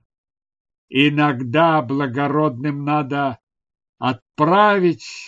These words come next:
кого-нибудь подальше с глаз толпы, и тогда тут появляются люди. Живут кто дольше, кто меньше, а потом уезжают, когда требуется. Это же не тюрьма,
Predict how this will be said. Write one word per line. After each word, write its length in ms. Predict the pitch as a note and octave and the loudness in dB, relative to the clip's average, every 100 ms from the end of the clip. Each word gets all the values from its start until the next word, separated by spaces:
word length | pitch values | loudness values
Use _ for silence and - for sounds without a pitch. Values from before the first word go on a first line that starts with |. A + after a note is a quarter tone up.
| - | -14
кого-нибудь 680 | - B2 C#3+ D3 D3 D3+ - | -10 -6 -4 -2 -2 -4 -4
подальше 920 | D3 D3 E3 F#3+ F#3 F3 - - F3 | -4 0 2 2 0 -4 -8 -6 -6
с 120 | C#3 | -6
глаз 600 | C3+ E3+ F3 F3 - - | -6 -2 2 2 0 -6
толпы, 760 | - E3 D#3+ - F3 E3 D#3+ A2+ _ - | -6 -4 -4 -6 -2 0 0 -4 _ -6
и 140 | D3 | -6
тогда 560 | - D#3+ D3+ F#3 F#3 F3+ | -2 -4 2 6 6 4
тут 420 | E3+ F#3 F3+ - | 0 -2 -2 -4
появляются 680 | D#3 D#3+ D#3 E3+ F3 - F3 | -4 -2 0 0 0 -2 0
люди. 640 | F3+ G3 F#3 B2+ A2 F2+ _ _ _ _ | 4 4 4 0 -8 -12 _ _ _ _
Живут 480 | D#3 E3+ C#4+ D#4+ D4+ | -4 0 4 4 2
кто 240 | - C4+ A3+ | -2 0 2
дольше, 580 | F#3 F3+ D#3+ A2+ A2 | 2 0 -2 -6 -16
кто 200 | - G#3+ | -8 -6
меньше, 680 | F3+ E3+ E3+ D#3 A#2 C3 A2 _ _ - | -2 -2 -4 -6 -10 -14 -18 _ _ -12
а 100 | A3+ | -6
потом 340 | C4+ C4+ C#4 C#4+ | -4 -2 0 0
уезжают, 1000 | A#3+ F3 B2 C#3 A#3 A#3 G#3+ F#3 - _ _ - | 0 -2 -4 2 4 4 2 -2 -8 _ _ -10
когда 480 | D#3+ C3+ D#3+ C#3 _ | -8 -4 -4 -4 _
требуется. 760 | D3+ D#3 C3 G#2 G#2 G2 - G3+ | -4 -2 -4 -6 -10 -12 -10 -8
Это 200 | A#3+ A#3+ | -2 0
же 160 | A#3+ | 0
не 160 | C#4 C4 | 0 -2
тюрьма, 720 | - A#3+ A#3 B3+ B3 F3 | -4 -6 -4 -6 -6 -8